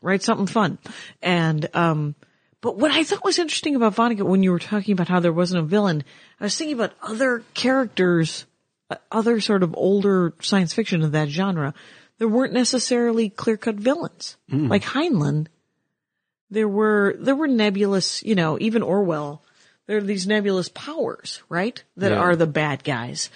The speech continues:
Speaker 1: But there's not,
Speaker 2: They're
Speaker 1: you
Speaker 2: kinda
Speaker 1: know
Speaker 2: almost aspects of human nature more than anything else.
Speaker 1: Yeah, it's not Jafar.
Speaker 2: Mm-hmm.
Speaker 1: He's not an evil sorcerer <laughs> that's keeping Aladdin down.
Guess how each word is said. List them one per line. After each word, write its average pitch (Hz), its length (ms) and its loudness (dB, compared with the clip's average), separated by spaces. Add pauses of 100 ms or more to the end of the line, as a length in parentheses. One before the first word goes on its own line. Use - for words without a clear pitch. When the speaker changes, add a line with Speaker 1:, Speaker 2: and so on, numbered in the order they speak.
(340)
Speaker 1:
But 214 160 -2
there's 202 240 2
not, 233 500 0 (160)
Speaker 2:
They're 123 280 0
Speaker 1:
you 240 80 0
Speaker 2:
kinda 165 160 2
Speaker 1:
know 156 60 0
Speaker 2:
almost 147 280 0
aspects 110 580 -2
of 104 180 0
human 95 380 0
nature 110 480 -2 (120)
more 104 180 2
than 98 180 0
anything 95 360 -2
else. 110 260 -6
Speaker 1:
Yeah, 427 140 2
it's - 200 -2
not 381 160 0
Jafar. 214 840 -2 (220)
Speaker 2:
Mm-hmm. 117 160 0
Speaker 1:
He's 240 200 2
not 277 160 0
an 226 180 0
evil 220 360 0
sorcerer 214 760 0
<laughs> - 0 -
that's 220 320 -2
keeping 214 340 0
Aladdin 170 640 0
down. 151 460 -4